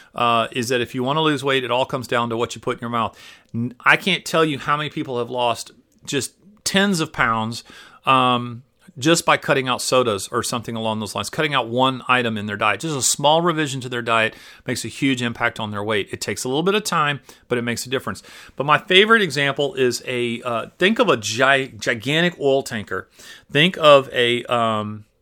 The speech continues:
uh, cruise ship or some, some gigantic ship. And it's going from Los Angeles to, uh, Tokyo. Let's say it's going from Los Angeles to Japan. And so it's gonna go all the way across the Atlantic.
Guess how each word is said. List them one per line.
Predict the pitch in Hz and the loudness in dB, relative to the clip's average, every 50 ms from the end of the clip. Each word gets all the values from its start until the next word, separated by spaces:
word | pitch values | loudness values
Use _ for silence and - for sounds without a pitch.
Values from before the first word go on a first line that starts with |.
| - - - | -12 -6 -4
uh, | 113 107 107 101 95 98 - | -2 -2 0 0 -2 -2 -4
cruise | - - - 170 190 185 - | -6 2 6 6 6 6 4
ship | - 127 98 92 - | 2 0 0 0 -2
or | 117 104 | -6 -6
some, | - - - 180 202 190 180 - - - - - | -2 2 4 4 4 2 0 -6 -14 -20 -12 -2
some | - - 254 214 151 | 2 4 4 4 2
gigantic | - - 208 190 175 151 127 131 - - - 220 247 277 277 240 180 135 - | 2 2 2 2 2 0 -4 -10 -12 -8 -4 -2 0 2 2 2 0 -2 -4
ship. | - - - 180 156 107 92 - _ _ _ _ - - - - - - - | -4 0 2 2 2 2 0 -4 _ _ _ _ -20 -20 -20 -20 -14 0 2
And | 156 160 | 4 4
it's | 160 151 - | 4 2 0
going | - - 190 196 214 220 233 233 | 4 4 6 6 6 6 4 4
from | 220 - 175 151 139 | 2 0 0 0 2
Los | 139 139 131 123 - | 2 2 2 2 2
Angeles | 160 160 180 190 - 214 220 226 240 233 - - - - _ _ _ _ _ _ _ - | 0 0 0 0 -2 0 0 0 0 0 -2 -8 -10 -14 _ _ _ _ _ _ _ -6
to, | - 160 160 160 156 156 151 151 151 151 151 147 147 147 147 - | -2 2 2 4 4 4 2 2 0 0 -2 -2 -2 -4 -4 -2
uh, | 156 147 143 139 131 127 127 123 | 0 4 4 4 4 4 0 -2
Tokyo. | - - - 156 143 - - 107 90 85 - _ _ - | -2 0 2 2 2 0 -2 -6 -6 -6 -8 _ _ -4
Let's | 135 - | -2 0
say | - 180 | 2 2
it's | 165 170 | 2 2
going | - 180 175 160 | 2 2 2 2
from | - 165 151 | 0 -2 0
Los | 143 135 - - | 0 0 2 2
Angeles | 160 165 165 170 175 - - | 2 2 2 0 -2 -2 -4
to | 160 | -6
Japan. | 151 139 135 - 143 127 113 95 85 - _ _ _ _ _ _ _ _ | -10 -10 -8 -6 -6 -6 -6 -6 -10 -14 _ _ _ _ _ _ _ _
And | - 120 120 113 | -2 -2 -2 0
so | - 139 | 0 -2
it's | 131 127 | -2 0
gonna | - 147 131 123 | 0 -2 0 2
go | 135 139 131 | 2 4 6
all | 123 131 151 170 180 190 196 196 202 196 196 | 8 8 10 10 12 12 12 12 12 10 10
the | 196 | 8
way | 190 185 175 | 6 6 6
across | 170 - - 156 147 139 - | 4 4 2 0 0 0 0
the | - 147 | -2 -2
Atlantic. | 143 139 139 135 127 110 104 - | 0 0 2 2 2 0 -2 -4